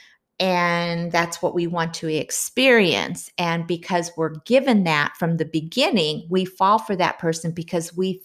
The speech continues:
think that it's external, right? We think that we have to have that projected onto us in order to feel it. Well, in reality, you already have that. You're already beautiful. You already exude light.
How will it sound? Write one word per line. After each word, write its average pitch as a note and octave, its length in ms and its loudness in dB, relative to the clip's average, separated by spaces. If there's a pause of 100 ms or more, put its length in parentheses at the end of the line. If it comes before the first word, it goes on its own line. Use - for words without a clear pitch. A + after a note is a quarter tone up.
think G3+ 360 -2
that D#3+ 180 -4
it's D3 180 -10
external, - 920 -4
right? D3 260 -6
We E3+ 220 0
think F3 340 -6
that - 300 -4 (460)
we G3 280 2
have E3 360 -4
to E3+ 120 -8
have E3 520 -2 (140)
that D3+ 520 -4 (560)
projected F3 720 -2
onto E3 560 2
us D3+ 180 -4
in D#3+ 120 -4
order D#3+ 340 0
to D#3+ 220 -8
feel B3 420 0
it. D#3+ 240 0 (100)
Well, F#3 380 -2 (120)
in F3+ 320 -4
reality, G3 640 4
you F3 420 -2
already E3+ 420 2
have F3 320 0
that. D3 200 -4
You're E3+ 180 -2
already F3 840 0 (220)
beautiful. E3 640 -2
You E3+ 260 -4
already E3 500 0
exude E3 640 -4
light. C3+ 300 -4